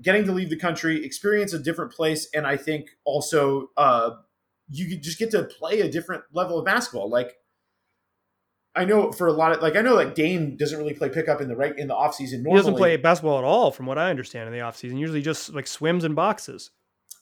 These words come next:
Speaker 1: It, I mean, and maybe part of this is, uh,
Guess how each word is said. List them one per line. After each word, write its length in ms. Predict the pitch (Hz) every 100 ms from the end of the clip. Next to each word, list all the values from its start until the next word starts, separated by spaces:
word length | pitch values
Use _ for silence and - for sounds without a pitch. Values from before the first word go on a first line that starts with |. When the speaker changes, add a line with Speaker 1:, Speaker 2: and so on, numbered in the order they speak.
| _
Speaker 1:
It, 200 | 180 - - _
I 60 | 160
mean, 280 | 143 131 - _ -
and 180 | 143
maybe 280 | 131 135 147
part 240 | 147 147 156
of 60 |
this 140 | 139 135
is, 240 | 127 - _ -
uh, 380 | 135 123 113